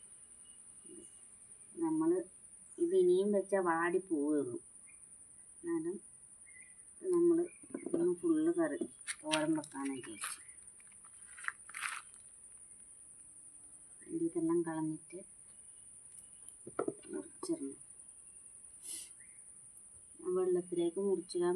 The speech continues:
വെള്ളവും പാത്രമെല്ലാം കൊണ്ടുവച്ചിട്ടുണ്ട്. മൈക്കൊന്നും ഇല്ലാത്തതുകൊണ്ട് സൗണ്ടിന് ചിലപ്പം പ്രശ്നമെല്ലാം ഉണ്ടാവും. അപ്പോൾ കൂട്ടുകാർ അതെല്ലാം ഒന്ന് അഡ്ജസ്റ്റ് ചെയ്ത് നമ്മളെ സപ്പോർട്ട് ചെയ്യണം.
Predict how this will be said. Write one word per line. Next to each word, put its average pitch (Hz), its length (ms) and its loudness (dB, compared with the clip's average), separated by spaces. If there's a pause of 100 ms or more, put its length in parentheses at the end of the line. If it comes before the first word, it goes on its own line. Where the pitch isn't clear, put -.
വെള്ളവും 160 400 0
പാത്രമെല്ലാം 170 500 -2
കൊണ്ടുവച്ചിട്ടുണ്ട്. 151 680 -6 (1160)
മൈക്കൊന്നും 214 500 4
ഇല്ലാത്തതുകൊണ്ട് 190 480 4 (120)
സൗണ്ടിന് 165 680 4
ചിലപ്പം 170 420 -2
പ്രശ്നമെല്ലാം 170 640 2
ഉണ്ടാവും. 143 400 -2 (160)
അപ്പോൾ - 240 -16
കൂട്ടുകാർ 269 480 -4
അതെല്ലാം 156 320 0
ഒന്ന് 165 160 4
അഡ്ജസ്റ്റ് 151 440 -4
ചെയ്ത് 165 160 2 (100)
നമ്മളെ 160 220 -4 (100)
സപ്പോർട്ട് 147 380 -4
ചെയ്യണം. 294 300 2